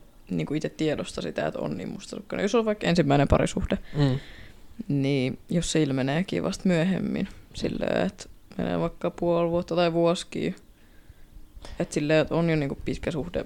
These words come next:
Speaker 1: mut sit jossain vaiheessa se sit ilmenee, sitä ei ole, niinku, itekään tiedostanut. Tai sitten ihmisestä vaan tulee mustasukkainen, että se ei
Speaker 2: Mm.
Speaker 1: ole ennen ollut.
Speaker 2: Mm, siis siitä pitää vaan keskustella ja,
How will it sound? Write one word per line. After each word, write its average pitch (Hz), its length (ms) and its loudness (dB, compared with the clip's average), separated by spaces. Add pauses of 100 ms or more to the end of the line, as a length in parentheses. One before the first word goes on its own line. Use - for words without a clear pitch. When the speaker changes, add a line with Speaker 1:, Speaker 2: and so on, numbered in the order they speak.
Speaker 1:
mut 143 160 -6
sit - 220 -6
jossain - 400 -2
vaiheessa - 560 -4
se - 100 -2 (680)
sit - 220 -10
ilmenee, - 400 0
sitä - 180 -4
ei - 40 2
ole, - 60 0
niinku, 175 180 -2
itekään - 460 -4
tiedostanut. - 600 -2 (120)
Tai 165 180 6
sitten - 380 -4 (1200)
ihmisestä 175 520 0
vaan 165 100 2
tulee 76 280 -2
mustasukkainen, - 720 -8 (160)
että - 100 -10
se - 60 0
ei - 60 2
Speaker 2:
Mm. - 40 -2
Speaker 1:
ole - 80 -4
ennen - 280 -2
ollut. 208 140 -6 (260)
Speaker 2:
Mm, 147 160 4
siis 135 280 4
siitä 135 200 6
pitää 123 240 8
vaan 135 140 12
keskustella 120 800 4
ja, 117 220 4